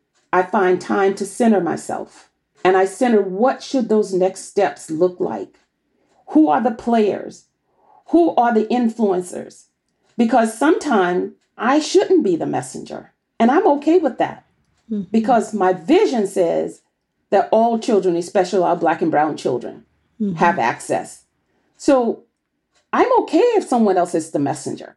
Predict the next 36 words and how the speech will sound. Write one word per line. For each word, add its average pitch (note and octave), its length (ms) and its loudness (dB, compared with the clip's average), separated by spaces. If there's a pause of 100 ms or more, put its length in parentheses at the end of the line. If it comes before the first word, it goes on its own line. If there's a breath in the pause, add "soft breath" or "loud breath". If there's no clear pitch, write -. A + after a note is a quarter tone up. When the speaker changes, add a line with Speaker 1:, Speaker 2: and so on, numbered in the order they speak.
(160)
Speaker 2:
What, F#4 320 0
what F4 180 0
advice D4 580 -2
would G#3+ 200 -2
you G#3 100 -4
give G#3 300 -2
another G3+ 420 -2
state G3 380 -4
leader F3 480 -2
who F3 240 0
is E3+ 440 -4
wanting F#3 540 -4
to E3 320 -6 (320 soft breath)
really G3+ 560 0
create F#3+ 440 0
opportunity F#3 1200 -4
to G#3 120 -2
listen A#3+ 500 0
even? B3 400 -2
I, G3 120 -4
often G3 440 -4
state G3+ 300 -4
leaders F#3+ 300 -2
don't F3+ 300 -6
feel F#3+ 200 -2
like F3+ 280 -2
they F3 140 -2
get F#3 240 -4
time G#3 320 -2
to F3+ 80 -2
listen. F3+ 360 -2
Everybody's F3+ 500 -4
so G3+ 140 -2
busy F#3 440 -2
these D3+ 280 -6
days. D3 500 -4